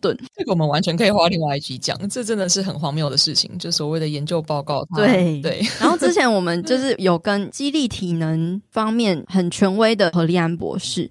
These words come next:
Speaker 1: 在访谈里面有讲到，就是关于这个研究报告的问题，真的有很多太不可控的因素在影响着研究报告的结果了。除了是刚刚讲的，诶，就是研究不是在人，还有就是每个人都是不同的个体，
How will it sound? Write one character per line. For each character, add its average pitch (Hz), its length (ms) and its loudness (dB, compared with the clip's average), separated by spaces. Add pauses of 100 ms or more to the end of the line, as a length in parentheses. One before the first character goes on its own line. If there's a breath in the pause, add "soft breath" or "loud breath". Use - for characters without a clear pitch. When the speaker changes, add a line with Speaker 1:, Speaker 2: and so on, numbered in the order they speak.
Speaker 1:
在 180 300 2
访 170 180 0
谈 170 140 0
里 - 20 0
面 185 140 2
有 165 120 2
讲 160 240 -4
到， 180 200 2
就 170 120 -2
是 180 160 -2
关 165 220 -2
于 127 100 -2
这 165 140 -6
个 - 180 -4
研 160 240 2
究 208 160 4
报 180 200 2
告 185 120 2
的 131 80 0
问 143 300 0
题， - 380 -16
真 294 120 -2
的 285 120 4
有 185 100 4
很 170 220 2
多 185 420 2 (220)
太 233 200 2 (220)
不 269 120 -6
可 170 200 0
控 202 240 0
的 165 100 2
因 190 220 2
素 196 240 -4
在 202 180 2
影 160 160 2
响 170 160 0
着 147 80 -2
研 160 160 -2
究 175 120 0
报 165 160 -2
告 160 120 -2
的 101 120 0
结 123 260 -6
果 - 300 -6
了。 - 120 -8 (300 loud breath)
除 220 220 0
了 214 140 6
是 214 260 0
刚 208 160 2
刚 208 160 4
讲 170 180 2
的， 95 100 -8
诶， 202 240 0
就 180 120 -2
是 180 280 2 (220)
研 180 220 0
究 214 160 4
不 170 160 -2
是 190 140 -2
在 180 200 4
人， 147 420 -2 (540 soft breath)
还 202 180 -2
有 202 120 4
就 190 100 0
是 202 340 4
每 175 180 0
个 175 140 2
人 165 160 0
都 185 120 2
是 196 180 0
不 202 180 -2
同 156 220 -2
的 147 120 -2
个 190 260 0
体， - 220 -12